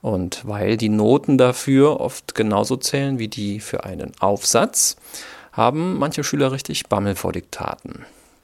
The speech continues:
Vor einer Weile habe ich schon einmal eine Folge zum Thema Rechtschreibtraining veröffentlicht. Und heute zeige ich dir, wie du dich ganz gezielt auf dein nächstes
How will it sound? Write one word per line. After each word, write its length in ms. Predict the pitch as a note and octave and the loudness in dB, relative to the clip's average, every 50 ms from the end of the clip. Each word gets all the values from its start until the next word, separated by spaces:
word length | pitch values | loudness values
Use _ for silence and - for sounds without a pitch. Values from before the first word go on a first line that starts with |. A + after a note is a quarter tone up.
| - - - - - - - _ _ B3 | -20 -18 -18 -18 -18 -20 -20 _ _ -12
Vor 160 | - - - | -2 0 0
einer 220 | - A#2 A2 G2+ F#2+ | 2 2 2 2 2
Weile 420 | G2+ A2 C3+ D3+ C#3+ D#3 E3 - - | 2 2 2 0 0 -2 -4 -4 -8
habe 240 | G#2+ A2+ B2 - - - | -8 -8 -8 -8 -10 -12
ich 160 | A#2+ - - | -12 -10 -8
schon 180 | - A2+ - | -6 -4 -4
einmal 240 | - G#2 A#2+ C3 - | -2 0 0 0 0
eine 160 | G2+ G#2+ F#2+ | 0 -4 -6
Folge 380 | - - - G#2 G2+ G2+ G2+ G2 | -8 -4 -2 -2 -2 -2 -2 -4
zum 240 | - - G2 G2 F#2+ | -4 -4 -4 -4 -4
Thema 240 | - A2 G2 F#2 - | -4 -4 -4 -2 -4
Rechtschreibtraining 960 | A2 F#2+ A#2 - - - - - F2 - - - - G2+ F#2 F2 E2+ E2 - | -6 -6 -8 -8 -8 -8 -8 -8 -8 -10 -10 -8 -4 -4 -4 -4 -4 -8 -10
veröffentlicht. 680 | - - A2 A2 - B2 G#2+ A2 C3 D#3+ - - - - - - - - - - _ _ _ | -8 -6 -6 -6 -6 -2 0 0 0 0 -2 -6 -14 -18 -20 -20 -20 -20 -20 -20 _ _ _
Und 460 | - C#3+ D3+ D#3 D#3+ E3 - - - - | 0 2 2 2 0 -2 -6 -10 -6 -4
heute 240 | - B2 - C3+ C3+ | -2 -2 -2 -2 -4
zeige 280 | - - C3 B2+ - | -4 -2 -2 -2 -2
ich 120 | - - - | -2 -6 -4
dir, 380 | - C#3+ C3+ C3+ C3+ B2+ A#2 | 0 0 2 2 2 0 0
wie 80 | A#2 A2+ | -2 -2
du 120 | A#2+ A#2+ | -2 0
dich 340 | G#2+ A2+ A2 A2 - - _ | 0 -2 -2 -4 -8 -10 _
ganz 400 | - F#2+ F2 G2+ - - - - | -8 -6 -4 -4 -2 -2 -2 -2
gezielt 560 | - - - - - C3+ C#3 F3+ G3 - - | -2 -4 -4 -2 0 0 0 0 -2 -4 -4
auf 160 | - F#2+ - - | -4 -4 -4 -4
dein 160 | F#2 F#2+ F#2 | -4 -4 -2
nächstes 580 | F2+ F#2 - - - - - - - - - | -4 -4 -6 -6 -6 -4 -2 -2 -2 -4 -6